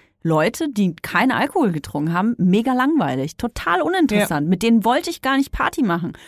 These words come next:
Speaker 1: Und natürlich weiß ich jetzt im Nachhinein, warum, weil ich ja selber auf einem ganz anderen Level war als
Speaker 2: Ja,
Speaker 1: die.
Speaker 2: viele Menschen haben auch Angst, dass die Nüchternen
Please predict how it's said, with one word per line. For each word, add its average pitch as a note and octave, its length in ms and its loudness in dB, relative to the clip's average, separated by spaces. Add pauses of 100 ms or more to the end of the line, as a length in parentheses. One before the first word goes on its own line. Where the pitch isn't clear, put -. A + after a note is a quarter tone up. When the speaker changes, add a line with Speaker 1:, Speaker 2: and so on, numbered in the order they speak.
(160)
Speaker 1:
Und F#3+ 80 2
natürlich C4+ 380 0
weiß A3 260 0
ich C4+ 80 -10
jetzt B3 160 -6
im A#3 80 0
Nachhinein, A#3+ 440 2
warum, G3+ 380 2 (640)
weil A#3 520 2 (120)
ich - 380 -2
ja G#3 200 2
selber A#3 360 2
auf A#3 100 -4
einem G#3 100 -4
ganz C#4 260 0
anderen A3 260 4
Level B3 360 0
war D3 360 0 (160)
als - 300 0
Speaker 2:
Ja, D#3+ 80 -2
Speaker 1:
die. D3 120 0
Speaker 2:
viele D4 260 2
Menschen A#3 380 0
haben G#3 120 0
auch G3+ 120 -2
Angst, G3 400 -4
dass A3 120 -6
die G3 100 -4
Nüchternen A#3 720 2